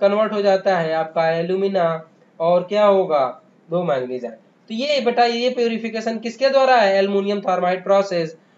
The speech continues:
और aluminium thermite process का यूज़ किया जाता है welding purpose के लिए।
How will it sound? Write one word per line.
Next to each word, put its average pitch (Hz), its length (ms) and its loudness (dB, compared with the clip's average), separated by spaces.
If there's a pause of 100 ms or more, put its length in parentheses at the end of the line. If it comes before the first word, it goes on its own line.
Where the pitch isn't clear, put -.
(140)
और 214 160 4
aluminium 233 420 0
thermite 220 400 2
process 208 380 -2
का 220 100 -2
यूज़ 208 260 -4
किया 208 180 -2
जाता 202 280 2
है 170 180 4
welding 175 380 -2
purpose 135 440 -6
के 127 60 -16
लिए। 120 120 -18